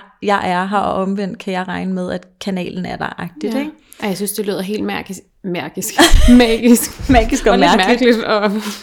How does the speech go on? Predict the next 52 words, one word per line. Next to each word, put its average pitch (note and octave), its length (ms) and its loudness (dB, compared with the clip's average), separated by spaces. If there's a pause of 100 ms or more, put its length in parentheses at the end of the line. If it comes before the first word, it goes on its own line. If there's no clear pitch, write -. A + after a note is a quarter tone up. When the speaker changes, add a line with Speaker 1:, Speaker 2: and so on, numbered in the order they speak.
(140)
Speaker 2:
<laughs> - 460 -8
alt C#4+ 140 -4
muligt. C4+ 360 2
Det F4 60 -2
var D#4 80 -6
faktisk D4+ 220 0
en D4 120 4
blanding C#4 340 0
af C#4 120 -2
det. C4+ 120 -2 (140)
Speaker 1:
Ja. C4+ 120 4 (100)
Speaker 2:
Ja, C#4+ 120 -2
nej, B3+ 100 0
men B3 80 2
jeg A#3+ 80 -2
synes C#4 220 -4
virkelig, A#3+ 260 -2
det A3 80 -6
lyder A3+ 120 -2
magisk. G#3 380 -8
Jeg G#3+ 80 -6
har A3 80 -8
sagt B3 300 -10
til A#3 100 -10
dig G#3 100 -8
flere G3+ 280 -10
gange, G3+ 220 -8
at - 20 -8
jeg G3 120 -12
rigtig G#3 180 -18
gerne G3 180 -8
vil G3 140 -10
høre A3+ 160 -6
mere A3 200 -2
om G#3 60 -6
Spaceholder, G#3 540 -6
Speaker 1:
Mm. G#3 60 -4
Speaker 2:
for G#3+ 80 -6
jeg G#3+ 60 -8
synes - 160 -12
simpelthen, A3 380 -10
det G3+ 80 -8
er G3+ 100 -8
så, G#3+ 200 -8
øh, G#3 380 -10 (920)
det A3+ 40 2
er A3 80 2
så A#3 140 -8
spændende C4+ 580 -2
og G#3 140 -8
totalt - 800 -10
dragende, A#3 580 -2